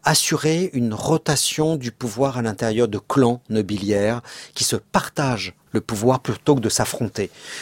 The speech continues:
Donc c'est vraiment un, un moyen de résoudre les conflits, c'est vrai. C'est un moyen, dans la pensée politique aussi, euh, du Moyen Âge et de l'époque moderne, d'éviter qu'un régime de type aristocratique dégénère en régime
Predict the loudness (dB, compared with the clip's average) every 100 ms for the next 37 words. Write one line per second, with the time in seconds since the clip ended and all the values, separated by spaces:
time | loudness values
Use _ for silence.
0 | -6 0 2 2 2 4 6 4 4 0
1 | 4 6 6 4 2 -2 -6 -8 0 4
2 | 6 6 4 4 2 0 0 -2 0 0
3 | 0 2 0 0 -4 -16 -14 -4 2 2
4 | 4 2 2 2 2 2 0 -8 -4 4
5 | 6 4 2 2 2 2 0 -2 -4 -6
6 | -4 -2 0 0 -2 -4 -4 -4 -6 -6
7 | 0 6 8 8 6 4 2 0 -2 -2
8 | 0 2 4 2 0 -6 -16 -18 -16 -6
9 | 6 6 6 -2 -4 0 2 2 0 -4
10 | -10 2 2 4 4 4 4 4 4 4
11 | 4 0 2 0 0 -6 -4 -2 0 0
12 | 0 0 0 -2 -2 -4 -4 -6 4 6
13 | 8 8 8 6 4 0 -4 -2 2 2